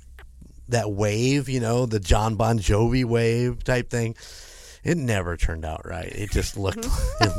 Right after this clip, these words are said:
looked like, so here I am with this long hair, and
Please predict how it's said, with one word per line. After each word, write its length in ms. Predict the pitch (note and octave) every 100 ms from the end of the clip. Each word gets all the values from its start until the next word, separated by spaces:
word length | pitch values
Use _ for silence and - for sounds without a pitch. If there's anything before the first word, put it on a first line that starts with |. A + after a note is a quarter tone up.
| -
looked 200 | - D#5
like, 280 | F#2+ - -
so 160 | - C#3
here 140 | D#3 D#3
I 60 |
am 140 | C#3 B2
with 100 | A2
this 160 | F#2+
long 380 | F#2+ F#2+ G2 G2+
hair, 560 | F2 G#2 G#2 G2 G2+ F#2+
and 240 | F#2 E2+